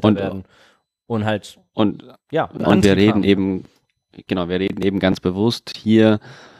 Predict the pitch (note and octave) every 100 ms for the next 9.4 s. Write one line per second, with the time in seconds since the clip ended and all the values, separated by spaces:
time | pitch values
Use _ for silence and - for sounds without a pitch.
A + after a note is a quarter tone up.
0 | _ - - G2+ G2 F#2+ F#2 - _ _
1 | _ _ _ _ _ _ - - - _
2 | G2 G#2 G2 F#2+ F2 D#2 - E2+ E2+ -
3 | F#2 F2 - - G2+ C3+ C#3+ G#2 G#2 G#2
4 | - - A#2+ D3 C3 B2 G#2+ G#2 A2+ G#2+
5 | G2 G#2+ - - G#2 G2+ - - A2+ A2+
6 | A2+ - G#2+ A2 G2 - F2+ G2 A#2 -
7 | A2 G2+ G2 G#2 A#2+ - G#2 F#2+ D#2 E2+
8 | F#2+ G#2 G2 G2+ - - - A#2+ B2+ C#3+
9 | C3+ - G#2 G#2